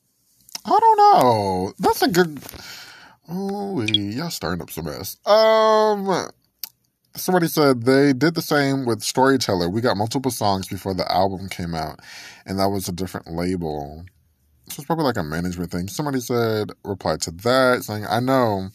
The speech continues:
if they're doing this, I just hope they release a deluxe album with additional slash bonus tracks." Yo, you guys, you know what? <laughs> I was looking at Carrie's, um, Grammy nominations.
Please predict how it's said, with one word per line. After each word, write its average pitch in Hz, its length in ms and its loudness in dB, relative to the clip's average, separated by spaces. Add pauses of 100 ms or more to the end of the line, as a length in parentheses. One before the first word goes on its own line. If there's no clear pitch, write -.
(680)
if 123 100 -2
they're 131 140 6
doing 143 320 2
this, 117 260 0
I 135 60 0
just 139 220 -4
hope 113 240 0
they 110 100 0
release 104 280 -2
a 107 60 -2
deluxe 104 480 -2
album 117 360 -2
with 110 180 -2
additional 98 500 -6
slash 87 360 -4
bonus 90 420 -6
tracks." 82 580 -12 (1700)
Yo, 254 400 8
you 233 140 4
guys, 427 260 4
you 269 60 6
know 269 100 6
what? 262 360 6
<laughs> - 40 -14
I - 460 2
was 339 180 2
looking 359 220 6
at 208 160 4
Carrie's, 190 560 2
um, 127 640 2 (1400)
Grammy 123 840 0
nominations. 98 960 -4